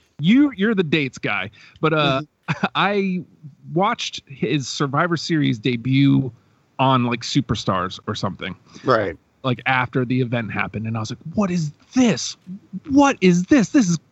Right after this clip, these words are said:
Speaker 1: this is scary. This is great. I love this." And then I remember him starting to show up on Superstars and putting people in the body bags, and that was it, man. I was like,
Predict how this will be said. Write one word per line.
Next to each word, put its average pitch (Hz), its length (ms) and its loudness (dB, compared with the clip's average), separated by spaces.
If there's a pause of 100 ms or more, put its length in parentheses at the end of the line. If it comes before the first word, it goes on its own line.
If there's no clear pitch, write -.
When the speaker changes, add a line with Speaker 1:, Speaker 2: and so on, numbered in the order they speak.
(160)
Speaker 1:
this 339 220 4
is 190 120 2
scary. 392 640 2
This 302 180 4
is 240 60 2
great. 294 400 2
I 185 80 2
love 330 300 0
this." 131 320 -2 (500)
And 156 120 4
then 170 140 4
I 170 60 4
remember 170 380 2
him 170 160 2
starting 160 380 -2
to 139 40 0
show 143 340 0
up 175 280 0
on 127 160 0
Superstars 120 840 -2
and 117 120 -6
putting 139 220 -2
people 127 260 -2
in 120 80 -4
the 113 60 -4
body 143 300 4
bags, 113 300 -6
and 120 100 -6
that 156 140 0
was 110 120 -12
it, 139 240 -4
man. 110 300 -12
I 127 100 0
was 139 120 2
like, 107 200 -8